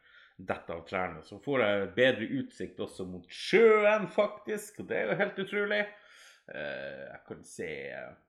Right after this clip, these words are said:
jeg kan se båtene på sjøen. Det er det ikke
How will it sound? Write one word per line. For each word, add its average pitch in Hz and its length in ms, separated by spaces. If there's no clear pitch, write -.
jeg - 80
kan - 160
se 92 240
båtene 190 560
på 185 220
sjøen. 196 420
Det 131 160
er 170 80
det 156 80
ikke 170 160